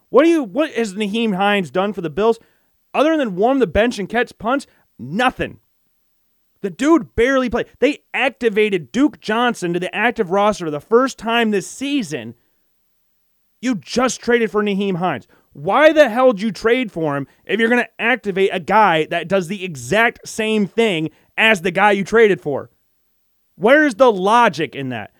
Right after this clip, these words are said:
Like, I loved the get, I loved getting Nyheim Hines. I loved getting Nyheim Hines. I thought he'd be perfect for the style of offense they run, but for the love of God, use him. He doesn't play. He returns punt.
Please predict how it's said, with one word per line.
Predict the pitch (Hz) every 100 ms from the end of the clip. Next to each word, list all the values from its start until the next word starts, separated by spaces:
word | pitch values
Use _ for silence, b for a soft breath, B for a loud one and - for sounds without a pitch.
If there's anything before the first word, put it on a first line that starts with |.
| _
Like, | 185 208
I | 247
loved | 254 185 214 277 220
the |
get, | 202 208 -
I | 190
loved | 156 208 247 170
getting | 214 202
Nyheim | 180 185 165
Hines. | 151 104 - _ -
I | 180
loved | 165 208 226 180
getting | 196 185
Nyheim | 175 170
Hines. | 143 135
I |
thought | 147 185
he'd |
be | 180
perfect | - 226 247 220
for |
the | 208
style | - 214 208
of |
offense | 202 196 170
they | 185
run, | 180 175 b b
but | - 170 156 _ _
for | - 165
the | 156 160
love | 175 269 320 262
of | 180 123
God, | 196 202 170 123 -
use | 131 160 233 233 139
him. | 143 120 98 - _ _ _ _ _ _ _ _ _ _ _
He | 220 254
doesn't | 185 - 233 262 269 247 _ -
play. | - 202 269 185 - _ _ _ _ _
He | 202 233
returns | 226 - 247 302 226
punt. | - 285